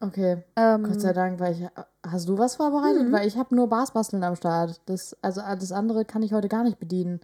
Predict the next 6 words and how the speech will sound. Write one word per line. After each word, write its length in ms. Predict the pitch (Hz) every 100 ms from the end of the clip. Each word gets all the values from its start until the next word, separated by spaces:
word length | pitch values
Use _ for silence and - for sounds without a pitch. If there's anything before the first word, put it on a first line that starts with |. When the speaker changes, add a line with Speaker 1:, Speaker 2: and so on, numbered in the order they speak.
| _ _ _ _ _ _ _ _ _ _ _ _
Speaker 2:
Wie? 320 | 180 180 165 160 _ _ _ _ _ -
Können 140 | 190
wir 40 |
keinen 200 | 190 214
X-Faktor 440 | 277 - 311 311 339
spielen? 320 | - 339 381